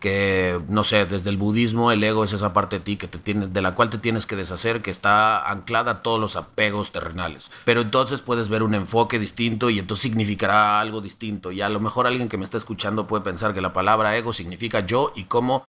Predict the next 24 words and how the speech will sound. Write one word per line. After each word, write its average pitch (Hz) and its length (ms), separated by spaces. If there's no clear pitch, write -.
puedo 123 220
ser 117 140
algo 117 180
distinto 107 480
a 101 60
yo, 98 400
pero 90 320
en 92 220
esta 104 300
teoría 113 400
de 120 120
cómo 90 220
está 98 160
formada 95 520
la 98 100
interacción 87 640
con 104 160
la 123 100
vida, 110 520
el 117 200
ego 101 240
es 98 120
este 82 200
personaje. 71 640